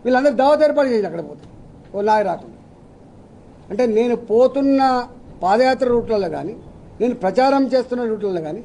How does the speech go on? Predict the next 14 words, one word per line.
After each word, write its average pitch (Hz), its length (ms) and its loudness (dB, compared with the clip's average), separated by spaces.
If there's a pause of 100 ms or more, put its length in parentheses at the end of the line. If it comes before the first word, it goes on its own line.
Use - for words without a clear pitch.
(180)
వీళ్ళు 226 180 -6
చేసిన 262 180 -2
పని 220 280 -2
ఏంటంటే, 262 480 0 (1160)
నేను 262 220 0
పోయే 285 300 4
టైంకి 254 380 -2 (880)
వాళ్ళు 226 300 0
డబ్బులు 233 320 0
ఇచ్చి 220 240 -8 (560)
నాకు 220 160 2
రాకుండా 226 360 0
చేయడం 208 260 -2
ఒకటి, 180 300 -10